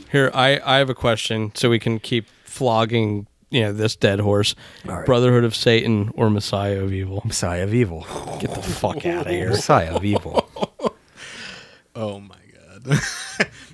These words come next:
Speaker 3: <laughs> Uh.
Speaker 2: Messiah of Evil. I mean, like, I, it's neck and neck. Like, it's not like,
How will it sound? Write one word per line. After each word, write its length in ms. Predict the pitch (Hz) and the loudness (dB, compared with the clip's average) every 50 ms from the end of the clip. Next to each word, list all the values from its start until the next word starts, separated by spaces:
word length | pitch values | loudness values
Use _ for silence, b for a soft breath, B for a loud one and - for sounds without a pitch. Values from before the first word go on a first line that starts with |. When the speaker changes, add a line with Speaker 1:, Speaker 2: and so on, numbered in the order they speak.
| 170 156 B B B _ _ _ - | -20 -20 B B B _ _ _ -6
Speaker 3:
<laughs> 0 | |
Uh. 540 | 143 143 135 131 127 120 117 107 110 110 110 - _ _ _ _ _ _ _ _ _ _ _ - | -4 -4 -4 -4 -4 -6 -8 -8 -12 -14 -16 -18 _ _ _ _ _ _ _ _ _ _ _ 0
Speaker 2:
Messiah 400 | 127 117 - 117 101 92 87 92 | 2 4 6 6 6 6 4 2
of 100 | 87 87 | 2 2
Evil. 360 | 90 90 85 87 90 92 92 - _ _ _ _ _ _ - | 0 0 0 0 -2 -4 -4 -8 _ _ _ _ _ _ -2
I 160 | 156 175 196 | 2 2 4
mean, 220 | 196 196 202 202 190 | 4 4 4 4 4
like, 180 | 180 175 170 175 | 4 2 2 2
I, 140 | 175 185 202 | 2 0 0
it's 340 | 190 - 202 190 - - | 2 2 0 0 0 0
neck 260 | - 160 165 151 - 131 | 0 2 2 2 2 0
and 160 | 117 117 120 | 0 2 2
neck. 460 | 127 123 127 - - - - - _ _ _ _ - | 4 2 2 2 -2 -10 -18 -20 _ _ _ _ 0
Like, 120 | 127 131 123 | 0 0 0
it's 120 | 117 - | 0 0
not 140 | 139 127 117 | 0 0 0
like, 140 | 110 110 | -2 -6